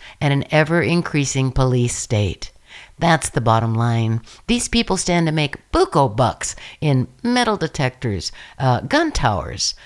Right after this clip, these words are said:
Um, Steele stipulated gun towers, and, and he said to triangulate the gun thing.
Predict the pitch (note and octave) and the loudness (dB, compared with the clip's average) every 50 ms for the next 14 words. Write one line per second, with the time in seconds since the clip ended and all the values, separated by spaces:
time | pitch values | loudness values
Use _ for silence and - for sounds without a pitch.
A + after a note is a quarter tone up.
0 | - - - _ _ - B2 B2+ B2 A#2 A#2 A2 A2 G2 - - _ - - - | -20 -20 -20 _ _ -4 -2 0 2 2 0 0 -2 -4 -6 -12 _ -8 -8 -4
1 | - C#3 C3+ C3 B2 A#2 A#2 A2 - - - - C#3+ C3 - C3 B2+ B2 A#2+ A2+ | -2 0 2 2 2 2 0 -2 -4 -6 -4 -4 -4 -2 0 0 0 0 0 2
2 | C3 C3+ C3+ A#2+ - D3 B2 B2+ B2+ B2 B2+ A#2+ A#2+ - - - C3 B2+ B2 - | 2 2 2 2 2 2 4 4 4 2 2 0 0 -2 -2 -2 -2 -2 -2 -4
3 | - - - - - D3+ - - D3 C#3 B2+ A2 - - - C#3+ - - D3+ C#3 | -6 -12 -12 -8 -6 -6 -2 0 0 0 0 -2 -4 -8 -8 -8 -4 0 2 2
4 | C#3 C#3+ D3 D3 C#3 C#3+ C3+ C3+ C3 - - C#3 A#2 C3+ C#3 D3 E3 D#3+ - F#3 | 4 4 2 2 2 2 2 2 0 0 -2 -2 0 0 2 2 0 0 -2 -2
5 | F#3+ G3 F#3+ | -2 -2 -4